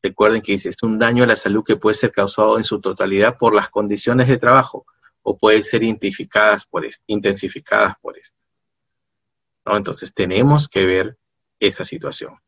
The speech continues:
Muchas personas también han comentado otro ejemplo, el tema de las varices, ¿no? Las varices no son, son enfermedades relacionadas al trabajo,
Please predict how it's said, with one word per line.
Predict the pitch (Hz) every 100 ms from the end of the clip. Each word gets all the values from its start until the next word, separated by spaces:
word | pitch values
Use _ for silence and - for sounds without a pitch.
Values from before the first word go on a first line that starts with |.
| _ _ _ _ _ _ _ _ _ _
Muchas | - 110 110 -
personas | 98 104 104
también | - 101 98
han | 98
comentado | 101 98 98 107 101 -
otro | 101 101 104
ejemplo, | - 113 107 98 92 - _ _ _ _ _
el | 101 98
tema | 110 104 107
de | 101
las | 92
varices, | 92 92 90 - - - - _ _ _ _ _
¿no? | 101 104
Las | 92
varices | 98 110 113 127 123 - _ - _
no | 107 113
son, | - 127 123 -
son | - 127 135 143 -
enfermedades | 107 - 101 104 107 120 120
relacionadas | 110 98 104 101 110
al | 123 117
trabajo, | 104 104 - 143